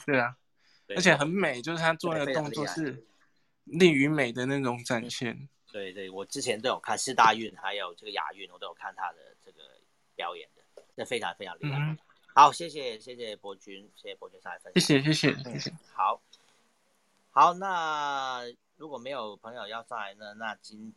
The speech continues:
Speaker 2: 天的晚安运动吧，我们就聊到这边啦。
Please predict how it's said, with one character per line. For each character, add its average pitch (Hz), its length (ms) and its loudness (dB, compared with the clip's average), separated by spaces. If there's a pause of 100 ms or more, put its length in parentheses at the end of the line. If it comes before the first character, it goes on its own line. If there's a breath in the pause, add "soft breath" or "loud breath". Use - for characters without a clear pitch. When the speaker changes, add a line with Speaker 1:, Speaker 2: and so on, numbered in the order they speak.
Speaker 2:
天 104 200 -14
的 101 140 -12
晚 85 200 -6
安 95 60 -16
运 101 120 -20
动 98 120 -16
吧， 95 160 -2
我 87 60 -4
们 90 100 -20
就 98 120 -14
聊 90 180 -16
到 92 160 -12
这 - 160 -20 (100)
边 92 220 -14
啦。 87 220 -14